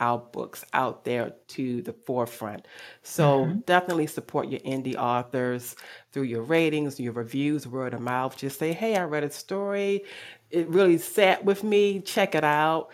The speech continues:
Speaker 1: It's so essential. As readers, as reviewers, the work that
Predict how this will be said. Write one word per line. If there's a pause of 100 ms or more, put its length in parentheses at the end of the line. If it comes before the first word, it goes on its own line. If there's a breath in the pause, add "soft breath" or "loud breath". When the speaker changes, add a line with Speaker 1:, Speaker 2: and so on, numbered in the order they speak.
(160 soft breath)
Speaker 1:
It's
so
essential.
As
readers,
as
reviewers, (460 loud breath)
the
work
that